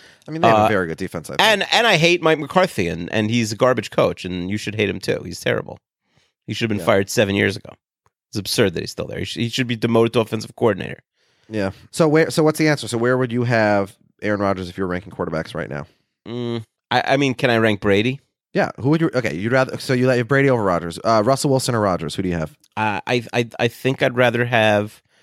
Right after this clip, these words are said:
Speaker 2: Rodgers, but you could definitely talk me into
Speaker 1: All right.
Speaker 2: Wilson.
Speaker 1: Cam Newton
Speaker 2: Uh,
Speaker 1: or Rodgers?
Speaker 2: No, I, I, I think it's Rodgers two, Wilson three, Newton four. I, I do think he's still number two,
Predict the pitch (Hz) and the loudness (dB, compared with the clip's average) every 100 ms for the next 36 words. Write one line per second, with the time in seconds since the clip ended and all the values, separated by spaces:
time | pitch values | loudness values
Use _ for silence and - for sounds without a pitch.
0 | _ _ - 117 117 117 95 82 - 90 | _ _ 0 4 6 4 2 0 2 2
1 | 101 101 - 104 101 98 - 90 - 85 | 2 0 2 0 2 0 0 0 0 -4
2 | 90 85 87 85 - - _ _ - 139 | -2 -2 -2 -4 -8 -18 _ _ -2 2
3 | 131 127 127 117 104 95 90 65 - - | 4 4 2 2 4 2 0 -6 -10 -6
4 | 165 170 147 160 - 160 165 160 185 160 | 2 4 4 2 4 2 2 2 0 2
5 | 147 139 135 135 - - 131 117 113 110 | 4 4 4 0 -2 0 4 4 2 -2
6 | _ _ _ - 120 123 - 110 - 110 | _ _ _ -2 2 2 2 -2 -2 0
7 | 110 107 101 92 - 113 85 69 - 110 | 2 2 0 -2 -2 0 0 0 0 0
8 | 151 151 151 123 113 123 110 101 101 165 | 0 0 0 -4 -2 0 2 0 2 2
9 | 117 | 2